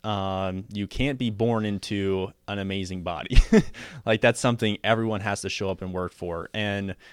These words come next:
I have kind of gleaned the same, uh, takeaways from my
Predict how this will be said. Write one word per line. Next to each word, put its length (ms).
I 260
have 680
kind 140
of 200
gleaned 640
the 160
same, 640
uh, 280
takeaways 600
from 200
my 460